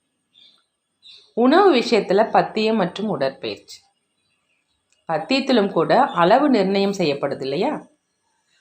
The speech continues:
அதே மாதிரி இங்கேயும் புத்தி மூலமா அடிக்கடி அசரி நிலையுடைய பயிற்சி செய்யணும்.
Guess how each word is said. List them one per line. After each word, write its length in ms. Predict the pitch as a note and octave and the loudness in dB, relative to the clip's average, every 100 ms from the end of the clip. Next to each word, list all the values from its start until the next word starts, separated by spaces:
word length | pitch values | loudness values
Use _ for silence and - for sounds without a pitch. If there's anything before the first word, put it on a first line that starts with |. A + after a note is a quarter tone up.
| _ - | _ -6
அதே 260 | F3+ A#3+ E4+ | 0 2 4
மாதிரி 340 | F4+ C4+ G3+ A3+ F#3 | 4 2 0 0 0
இங்கேயும் 560 | G3+ A3 A3 G#3+ C#3+ F3+ B3+ - _ - | -2 0 0 0 -2 -4 -8 -16 _ -6
புத்தி 280 | F#3+ F#3 D#4 | -2 0 2
மூலமா 480 | D4 G3+ E3+ G3 F#3+ C3+ G#3 - _ _ - | 2 2 0 0 0 -2 -8 -14 _ _ -6
அடிக்கடி 380 | G#3+ D4 D#4 F4 | -2 0 2 2
அசரி 360 | G#3+ G3 E4+ F#4 | 2 2 2 2
நிலையுடைய 560 | E4+ C#4 A3+ G3 F#3 E3 | 2 2 0 0 0 -2
பயிற்சி 380 | E3+ E3+ G3+ - | 0 -2 -2 -8
செய்யணும். 400 | - C3+ B2 - | -8 -8 -10 -14